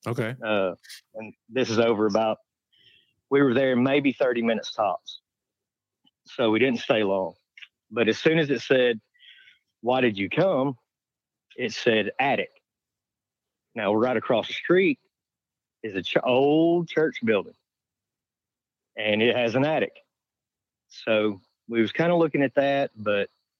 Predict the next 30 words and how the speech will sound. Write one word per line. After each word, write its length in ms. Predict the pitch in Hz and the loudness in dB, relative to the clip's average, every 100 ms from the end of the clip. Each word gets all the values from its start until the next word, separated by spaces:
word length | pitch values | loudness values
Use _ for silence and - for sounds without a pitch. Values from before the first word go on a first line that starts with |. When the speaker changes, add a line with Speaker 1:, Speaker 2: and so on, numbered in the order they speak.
| _ _ _ _ - | _ _ _ _ -8
Speaker 2:
you 80 | 120 | -2
know, 220 | 120 110 | 2 2
it's 120 | 104 | 0
kinda 220 | - 135 | -2 0
one 140 | 120 123 | 2 2
of 80 | 117 | 2
those 180 | 113 | 0
random 520 | 98 117 123 123 117 107 | 0 0 0 0 -2 -2
things 440 | 120 120 117 101 | -2 0 -2 0
where, 360 | 110 110 104 - - | 0 0 -2 -8 0
yeah, 220 | 156 151 | 0 2
you 140 | 143 | -2
can 160 | 131 123 | -2 0
make 200 | 127 113 | 0 0
a, 160 | 107 - _ _ _ - | -4 -6 _ _ _ -18
a 60 | |
connection, 680 | 113 117 123 131 - - 120 - _ _ _ _ _ | -8 0 2 0 -2 -2 0 -2 _ _ _ _ _
but 140 | 120 117 | -4 0
it 100 | 107 | 2
wasn't 300 | 123 113 110 | 2 0 -2
exactly 500 | 107 104 107 - 90 - | -2 -2 -2 -4 -16 -12
clear. 260 | 123 98 - - _ _ _ _ _ _ _ _ - | -6 -4 -6 -14 _ _ _ _ _ _ _ _ -8
And 220 | 113 107 | -4 -2
from 260 | - 107 107 | 0 0 2
there, 460 | 135 160 123 123 - _ _ _ _ _ _ _ _ _ _ _ _ - | 2 2 2 0 -4 _ _ _ _ _ _ _ _ _ _ _ _ -4
uh, 380 | 120 107 95 85 _ | 0 0 0 -4 _
one 140 | - 127 | -2 2
of 60 | |
the 200 | 107 98 92 - | 2 0 -2 0
first 340 | 131 127 - | 2 0 -4